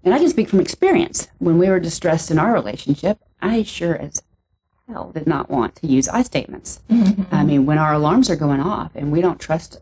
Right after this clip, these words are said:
Speaker 1: you know, that our person really is there for us,
Speaker 2: Mm-hmm.
Speaker 1: um, it's really hard to get motivated to, to put the effort and the energy into crafting just the perfect way of saying something,
Speaker 2: Yeah.
Speaker 1: um, using good communication skills.
Speaker 2: Yeah.
Speaker 1: And I think even that, that example speaks to what gets in the way, and it's the emotion.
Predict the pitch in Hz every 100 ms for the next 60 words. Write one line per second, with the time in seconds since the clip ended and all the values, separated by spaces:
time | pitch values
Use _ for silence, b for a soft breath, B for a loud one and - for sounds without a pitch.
0 | - 143 - - - - 170 - 135 147
1 | - 147 - _ _ _ _ 139 143 156
2 | - - 85 - - _ _ - 190 185
3 | 190 190 180 131 123 - _ - 247 170
4 | 151 190 170 147 156 147 147 - 143 139
5 | 131 120 123 123 120 - 120 - _ -
6 | 151 - 139 139 - 135 120 127 131 120
7 | - - 123 - 123 123 - - 110 120
8 | - 127 - - - 90 92 127 - -
9 | 78 - _ _ 226 220 143 127 131 127
10 | 127 123 - 113 80 - - - - -
11 | - 226 214 196 196 b b b - 196
12 | 214 220 208 190 180 175 180 170 156 165
13 | 190 160 - - 147 - 160 135 143 -
14 | 165 156 156 131 151 233 175 - 147 123
15 | 117 180 -